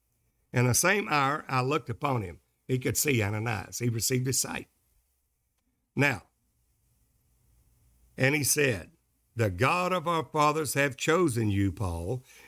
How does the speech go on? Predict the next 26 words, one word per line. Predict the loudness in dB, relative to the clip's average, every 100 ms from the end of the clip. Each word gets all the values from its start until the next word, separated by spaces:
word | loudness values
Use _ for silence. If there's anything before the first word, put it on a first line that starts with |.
| _
that | 2 2 0 -10 _ -8
you | -2 4 4 2 -2 -12 _ _ _
should | -2 0 2
know | 0 2 2
his | 2 2 0
will | -2 -2 -2 -4 -10 _ _ _ _ _ _ _ _ _ _ -2
and | 0 2
see | 0 2 2 2
that | 2 0 -2 -6
just | 0 0 0 -4
one," | -4 0 2 0 -6 -6
not | -4
a | -4
trinity, | -4 -2 0 0 -4
just | -2 -2 -2 -4
one, | -6 -6 -6 -12 _ _ _ _ _ _ _ _ _ _ _ _ _
"and | 0 0
shouldest | 2 2 2 2
hear | 4 4 0 -2
the | -4
voice | -2 -2 -2 -2
of | -2
his | -2
mouth. | -4 -2 -2 -4 -10 _ -20 -20 _ _ _ _ _ _ _ _ _ _ _ _ _ _ _ _ _ _ _ _ _
For | 0 2 2
thou | 0 0 0 0 -4 -6